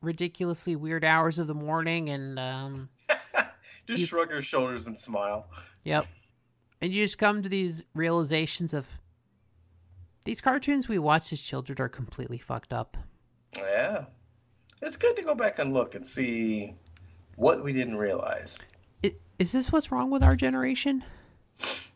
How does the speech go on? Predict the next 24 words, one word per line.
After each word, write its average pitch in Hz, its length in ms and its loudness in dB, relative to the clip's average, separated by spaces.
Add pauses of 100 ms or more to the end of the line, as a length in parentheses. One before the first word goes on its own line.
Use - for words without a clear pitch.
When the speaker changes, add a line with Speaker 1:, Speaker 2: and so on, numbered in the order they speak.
Speaker 1:
The 135 60 0
Speaker 2:
Oh, 190 260 6
Speaker 1:
eighties - 100 2
Speaker 2:
yeah. 220 180 6
Speaker 1:
cartoons 233 320 4
just - 240 -4
fucked 208 260 0
us 196 140 -2
up. 185 260 4 (880)
Speaker 2:
It's 127 300 -2
been 147 160 4
in 139 160 6
our 139 80 6
subconscious, 135 840 2
just - 300 -6
waiting. 90 420 0 (1600)
Speaker 1:
Yeah, 160 400 8 (140)
apparently 165 340 2
so. 139 460 4 (1400)
But 214 100 2
yeah, 285 360 6
so 156 180 0
after 143 320 4
that 165 280 6